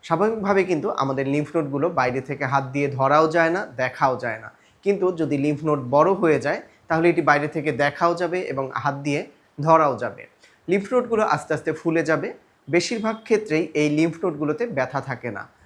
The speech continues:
যার কারণে রোগী কিন্তু শুরুতে এটি নোটিস করতে পারে না। আহ, যক্ষ্মার যে লিম্ফ নোড, এটিতে বেশিরভাগ ক্ষেত্রেই ব্যথা থাকে না। তবে, আহ, অল্প অল্প জ্বর থাকতে পারে, বিশেষ করে সন্ধ্যার দিকে জ্বর থাকতে পারে। যক্ষ্মার অন্যান্য যে ফিচারগুলো, আহ, শরীরের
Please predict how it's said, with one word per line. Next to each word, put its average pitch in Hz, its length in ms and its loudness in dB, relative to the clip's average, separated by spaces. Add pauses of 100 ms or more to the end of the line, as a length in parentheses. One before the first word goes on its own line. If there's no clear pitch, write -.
(280)
যার 175 160 4
কারণে 208 320 2
রোগী 190 260 0
কিন্তু 175 240 -2
শুরুতে 208 420 -2
এটি 147 300 -4
নোটিস 135 340 -6
করতে 143 260 -8
পারে 127 360 0
না। 98 200 -12 (480)
আহ, 127 240 -2
যক্ষ্মার 165 400 2
যে 220 100 -2
লিম্ফ 196 280 2
নোড, 208 140 -2
এটিতে 170 320 -4
বেশিরভাগ 160 480 -4
ক্ষেত্রেই 190 340 -8
ব্যথা 147 280 -2
থাকে 143 300 -4
না। 208 160 -8 (480)
তবে, 175 340 2 (120)
আহ, 143 400 4
অল্প 202 200 4
অল্প 214 240 2
জ্বর 175 240 4
থাকতে 208 360 -4
পারে, 196 240 0
বিশেষ 160 320 -6
করে 151 180 -2
সন্ধ্যার 165 440 0
দিকে 156 240 -4
জ্বর 143 220 0
থাকতে 151 340 -6
পারে। - 260 -2 (380)
যক্ষ্মার 170 480 0
অন্যান্য 185 440 0
যে 196 120 0
ফিচারগুলো, 143 800 -4
আহ, 120 260 -4
শরীরের 139 460 -2